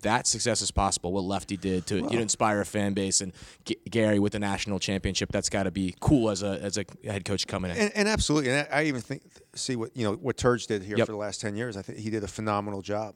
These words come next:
Speaker 2: Um, I, my job is to build on that and take it to the next level. Um, but I see, you know, they haven't had ninety coaches. There's a lot of programs that go through coaches and one co-,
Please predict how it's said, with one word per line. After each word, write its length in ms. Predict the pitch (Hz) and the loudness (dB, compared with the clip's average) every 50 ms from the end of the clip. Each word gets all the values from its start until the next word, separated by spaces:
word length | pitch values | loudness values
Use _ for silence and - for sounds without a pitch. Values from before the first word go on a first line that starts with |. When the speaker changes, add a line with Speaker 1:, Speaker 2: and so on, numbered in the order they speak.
| _ - | _ -10
Speaker 2:
Um, 400 | - 110 104 101 98 98 98 101 - _ _ - | -4 -2 0 0 0 -2 -4 -10 -16 _ _ -10
I, 120 | - 113 110 | -8 -8 -8
my 200 | - 123 110 107 | -4 -4 -2 -2
job 220 | 101 98 107 104 98 | 0 2 2 0 0
is 80 | 95 | 0
to 80 | 87 98 | -4 -4
build 240 | 82 107 107 101 101 | -2 0 0 0 0
on 80 | 101 | -2
that 140 | 101 101 110 | -4 -4 -6
and 80 | 107 - | -6 -6
take 160 | - 107 104 | -6 -6 -6
it 80 | 156 - | -8 -10
to 80 | - | -10
the 60 | 107 101 | -10 -8
next 240 | 101 95 - - 107 | -8 -8 -8 -6 -6
level. 320 | 107 117 117 - - _ _ _ - - - - - - _ - - | -4 -4 -6 -8 -12 _ _ _ -20 -20 -20 -20 -20 -20 _ -12 -8
Um, 420 | - - - 58 101 95 - - _ _ | -8 -6 -4 -4 -6 -6 -10 -14 _ _
but 140 | - 120 110 | 4 6 6
I 80 | 107 101 | 6 4
see, 400 | - - - 127 117 113 120 - _ _ _ _ _ - | 2 0 0 0 0 -2 -4 -8 _ _ _ _ _ -2
you 80 | 131 113 | 0 0
know, 140 | 110 117 117 _ _ _ _ _ _ - | 0 0 -2 _ _ _ _ _ _ -2
they 100 | - 123 | 0 0
haven't 240 | 123 127 135 127 127 | 2 2 2 0 0
had 420 | 117 123 135 131 110 95 90 95 - - _ _ - | 0 0 2 0 0 -2 -6 -14 -18 -20 _ _ -8
ninety 380 | 110 107 110 113 113 104 104 | -4 0 0 0 0 0 -2
coaches. 520 | 95 - 110 104 95 - - - - - _ - - - - - - _ - | 0 0 0 0 0 -4 -8 -12 -12 -12 _ -18 -20 -20 -20 -20 -20 _ -10
There's 140 | - 95 | -8 -4
a 40 | 101 | -2
lot 140 | 104 113 113 | 0 0 0
of 80 | 107 - | 0 0
programs 400 | 117 113 110 104 113 110 101 92 | 0 0 0 2 0 -2 -2 -4
that 100 | 101 - | -4 -2
go 140 | 110 107 | 0 -2
through 140 | 92 107 101 | 0 -2 -6
coaches 420 | - - 110 107 - - 107 92 104 | -2 -2 -2 -2 0 -2 -4 -6 -6
and 160 | 98 92 90 | -8 -8 -6
one 160 | 98 107 101 | -4 -4 -4
co-, 240 | - - 117 - | -4 -6 -8 -8